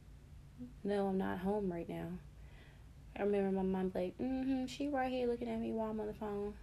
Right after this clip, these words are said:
No, I'm not. Now, now I have to talk to them because you didn't already put me out there that I'm sitting right here looking at you. No.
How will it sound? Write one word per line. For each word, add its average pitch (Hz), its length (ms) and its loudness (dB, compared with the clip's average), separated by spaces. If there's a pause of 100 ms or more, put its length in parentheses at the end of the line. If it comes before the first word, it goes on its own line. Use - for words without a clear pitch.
(160)
No, 220 80 2
I'm 269 220 4
not. 208 560 2 (160)
Now, 226 380 0
now 233 320 2
I 247 140 2
have 226 260 -2
to - 140 -8
talk 202 280 -2
to 196 60 2
them 180 320 0
because 185 340 -2
you 196 140 0
didn't 196 180 0
already 185 260 2
put 180 220 0
me 180 140 0
out 170 220 -4
there 170 180 -2
that 170 60 -2
I'm 175 120 -2
sitting 180 340 0
right 170 100 -2
here 175 180 -2
looking 175 260 -6
at - 220 -8
you. 170 180 -2 (1400)
No. 196 680 -2